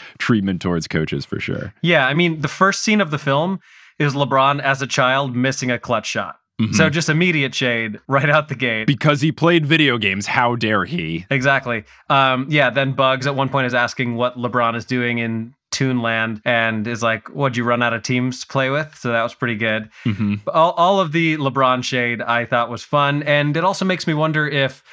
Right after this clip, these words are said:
Speaker 2: LeBron had some sort of final say of the script and was cool with all of that, which, if that is the case, I give him credit for being willing to be the butt of the joke.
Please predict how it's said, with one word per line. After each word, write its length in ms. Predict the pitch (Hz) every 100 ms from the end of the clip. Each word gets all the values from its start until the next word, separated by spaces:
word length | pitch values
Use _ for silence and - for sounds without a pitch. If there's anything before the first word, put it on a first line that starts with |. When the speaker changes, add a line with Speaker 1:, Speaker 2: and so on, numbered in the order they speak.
| - - -
Speaker 2:
LeBron 680 | 135 131 127 127 127 123 107 _ _
had 280 | - 135 123
some 220 | - 127
sort 200 | - 127
of 100 | 117
final 320 | - 123 120
say 220 | 113 127 120
of 140 | 113
the 80 | 110
script 420 | - 135 139 - -
and 320 | 131 120 120
was 140 | 117 -
cool 260 | 143 143
with 140 | 156 165
all 140 | 175
of 80 | 180
that, 260 | 196 196
which, 280 | 156 156 -
if 140 | 208 170
that 140 | 214
is 100 | 185
the 80 | 160
case, 220 | 151 139
I 100 | 135
give 160 | 127 127
him 120 | 123
credit 320 | 127 117 113
for 300 | - 120 107 - _
being 280 | - 127 117
willing 340 | 117 113 110
to 100 | 107
be 140 | 110 110
the 100 | 107
butt 160 | 107
of 120 | 104 87
the 60 |
joke. 300 | - - -